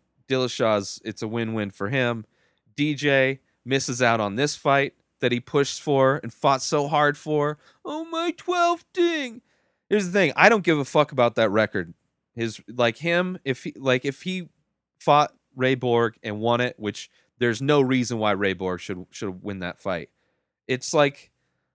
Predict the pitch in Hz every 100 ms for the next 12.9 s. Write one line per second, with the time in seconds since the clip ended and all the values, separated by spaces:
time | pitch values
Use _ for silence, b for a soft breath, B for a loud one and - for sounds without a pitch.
0 | - 160 - - 190 175 175 170 160 160
1 | 160 156 147 143 156 139 127 - 147 139
2 | 143 147 143 143 139 139 139 135 - 117
3 | 101 95 - _ _ _ 139 139 160 160
4 | 147 147 151 143 123 135 123 113 113 110
5 | 107 92 - 120 117 104 110 123 120 110
6 | 107 107 110 101 95 92 - _ _ _
7 | - 107 95 92 - 98 95 - 92 87
8 | 90 87 - 87 _ _ _ _ _ -
9 | 113 117 139 123 - 135 113 - 101 95
10 | 85 82 82 90 90 85 - 73 80 76
11 | 58 - 90 82 - _ _ - 110 110
12 | 104 101 92 82 98 85 - 73